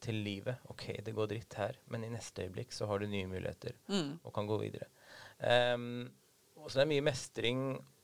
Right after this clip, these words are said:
Speaker 1: glede, eh, takling av motgang,
Speaker 2: Mm.
Speaker 1: eh, veldig mange fine elementer i golfspillet. Og Golfforbundet, de har vært veldig flinke til å bygge opp, eh, tilpasse golfsporten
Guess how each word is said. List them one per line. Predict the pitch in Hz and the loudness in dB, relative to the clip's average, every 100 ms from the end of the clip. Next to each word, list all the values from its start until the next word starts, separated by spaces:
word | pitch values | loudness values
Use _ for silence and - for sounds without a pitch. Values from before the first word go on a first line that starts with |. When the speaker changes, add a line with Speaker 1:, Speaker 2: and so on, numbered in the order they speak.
| _ | _
Speaker 1:
glede, | 123 131 110 104 117 123 131 - - - - - | 4 6 6 6 6 6 4 -2 -18 -20 -20 2
eh, | 101 104 98 90 | 6 8 6 6
takling | - 123 104 101 | 6 6 6 4
av | |
motgang, | 110 135 131 135 135 135 | 6 4 8 8 8 2
Speaker 2:
Mm. | 190 170 131 - - | -4 -6 -6 -14 -4
Speaker 1:
eh, | - 120 117 120 | 2 4 4 2
veldig | 127 135 113 110 | 8 10 10 4
mange | 113 107 | 2 4
fine | 113 104 | 2 4
elementer | 101 101 98 98 101 | 6 6 4 2 2
i | 104 | 4
golfspillet. | 104 95 - 50 50 - - - - - | 4 0 -2 0 0 -2 -8 -20 -20 -12
Og | - 117 117 123 135 - 147 | 4 8 10 10 8 6 0
Golfforbundet, | 117 117 113 - 123 123 147 185 196 - - | 4 6 6 0 4 4 6 4 4 -4 -8
de | 123 110 113 127 | -4 2 6 10
har | 113 107 | 12 12
vært | 117 | 10
veldig | 120 107 - | 8 6 4
flinke | 127 107 101 - - 120 | 2 2 0 -2 6 6
til | 123 | 6
å | 107 117 | 2 4
bygge | 117 101 92 92 | 2 2 2 2
opp, | - 98 - _ - | 4 2 0 _ 6
eh, | 113 110 110 - - | 10 12 10 8 -4
tilpasse | - 95 95 - 107 123 | -2 -2 0 4 4 4
golfsporten | 113 101 - 117 - 156 | 4 4 2 -2 0 0